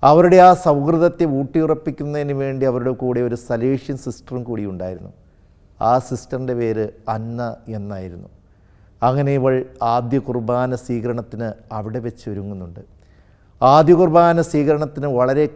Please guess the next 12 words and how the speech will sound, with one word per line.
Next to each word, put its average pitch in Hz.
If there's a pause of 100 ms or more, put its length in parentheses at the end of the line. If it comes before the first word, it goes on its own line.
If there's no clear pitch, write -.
കാര്യമായിട്ടൊരുങ്ങിയ 127 (160)
അവൾ 123 (200)
ആദ്യ 123
കുർബാന 127
സ്വീകരിക്കുമ്പോൾ 113 (540)
ഈ 156
സഹോദരിമാർ 127
സാക്ഷ്യപ്പെടുത്തുന്നത് 110 (140)
അവളുടെ 120
ചുറ്റും 110 (520)
ഒരു 123
വലിയ 117